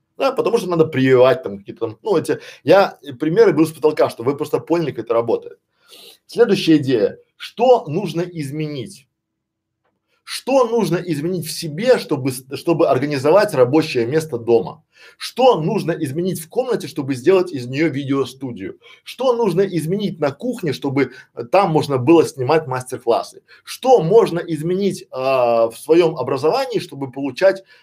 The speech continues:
а, чтобы стать ещё там ярче? Что муж-, нужно изменить в себе, в своей внешности, чтобы чувствовать себя комфортно на видео? Поняли, поняли, как работает, да? Дальше.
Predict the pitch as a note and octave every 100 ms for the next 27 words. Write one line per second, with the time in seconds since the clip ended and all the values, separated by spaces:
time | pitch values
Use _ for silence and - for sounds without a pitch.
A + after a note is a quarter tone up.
0 | _ C3 B2+ B2+ B2 - C#3+ C3+ F3+ F3+
1 | C3 D#3 D#3 B2+ G#2+ A#2+ A2 - - _
2 | _ _ - B3 B3+ F3 C#3 E3 A3+ -
3 | D#3+ F#3+ D#3 E3+ F3+ C#3+ D#3+ G3+ G3+ -
4 | - - - D#3 G#3+ B3 - D3+ D#3 D3+
5 | A#3+ - E3 - - D3 C3+ C3+ _ -
6 | _ - G3 F3 D#3 D3+ D3+ C3 F#3+ G3+
7 | D3 C3 B2 C#3+ G#2+ F#2 - _ _ _
8 | _ _ _ - D#3 F3 D3 G2+ - _
9 | _ - D#3+ D#3+ G2+ F#2 - _ G#2+ A2+
10 | A#2+ A#2+ A#2 F#2+ F#2 A2+ G#3+ A3 _ _
11 | _ _ _ _ _ - - C#3 C#3 A#2
12 | -